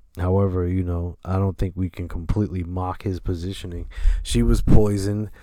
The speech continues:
She's not prone to kill. She's always conflicted over killing, so I don't really see. In and of itself, his analysis is just his point of view. It's just his perspective.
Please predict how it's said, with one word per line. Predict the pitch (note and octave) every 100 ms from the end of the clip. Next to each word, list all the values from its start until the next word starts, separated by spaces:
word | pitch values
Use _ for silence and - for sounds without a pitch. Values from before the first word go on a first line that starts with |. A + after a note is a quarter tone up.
| - -
She's | - G#2
not | G#2 G2+ F#2+
prone | A2+ G#2 G2
to | F#2+
kill. | - F#2+ F#2 F#2
She's | - F#2
always | F2+ F2+ F#2 F2+
conflicted | G2+ F2 - F#2 - F2
over | E2+ E2
killing, | E2+ - F2 E2 E2
so | - E2
I | D2+ E2+
don't | E2+ E2
really | D#2+ D#2+
see. | - F2+ F2 - - - _ _ _ _ _ _ _ _ _ _ _ _
In | A#2 A#2+
and | A#2
of | A2+
itself, | A2 - A#2+ A#2+
his | G#2+ F2+
analysis | G2 G2 F#2+ F#2 - F2
is | F2 E2
just | F2+ -
his | F2 E2
point | - F2
of | E2+
view. | D2+ E2+ D#2
It's | D2+
just | - E2+ D#2
his | E2+ D#2
perspective. | E2 D#2+ E2+ D#2+ - D2+